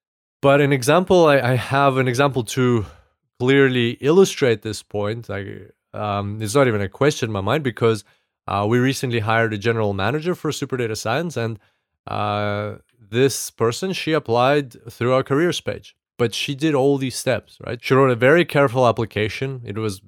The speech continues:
it, you could see it was very well written, was, she was very thought through. She submitted, um, not a cover letter, but she put in a lot of information into that part of our application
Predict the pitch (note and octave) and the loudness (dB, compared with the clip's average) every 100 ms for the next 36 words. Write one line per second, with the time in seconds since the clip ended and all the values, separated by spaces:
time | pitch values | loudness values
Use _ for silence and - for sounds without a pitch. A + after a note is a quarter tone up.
0 | G#2+ A2+ A#2+ G2+ B2 A2 A#2 - A#2+ G#2 | -16 -8 -8 -4 -4 -4 -4 -2 -2 -2
1 | F#2 A2 B2+ A#2+ A2 G2 G2 F#2 G#2 A#2 | 0 2 4 4 2 0 -2 -4 -6 -4
2 | G2+ F#2+ - - - - _ _ - G#2+ | -6 -8 -12 -20 -20 -20 _ _ -12 -6
3 | G2+ F#2+ A#2 C3 - G2 - G#2+ A#2 - | -4 0 0 0 -2 -6 -6 -12 -10 -10
4 | G#2+ A#2 C3 B2+ A2+ _ _ _ - G2+ | -8 -4 -2 -4 -6 _ _ _ -2 0
5 | G#2 G#2+ A2+ _ _ _ - B2+ D#3 - | 2 0 -8 _ _ _ -2 2 2 2
6 | D#3+ D3+ B2+ A2 G#2+ G#2 - A2 C3+ A#2+ | 0 2 2 0 -2 -4 -8 -4 -2 0
7 | A2 G#2+ B2 C3+ C3+ A#2 A2+ - A2 A#2 | -2 2 2 4 2 -4 -8 -6 -2 0
8 | A#2 A#2 A2 A2 - G#2+ G2+ - A#2+ A#2+ | 0 -4 -6 -6 -4 -4 -4 -2 2 4
9 | A#2+ A2 G#2+ G2+ G#2 G#2 G2+ G2 A2+ - | 4 0 -4 -2 0 2 2 -2 -6 -2
10 | F3 D#3+ - C3 | 0 0 -2 -6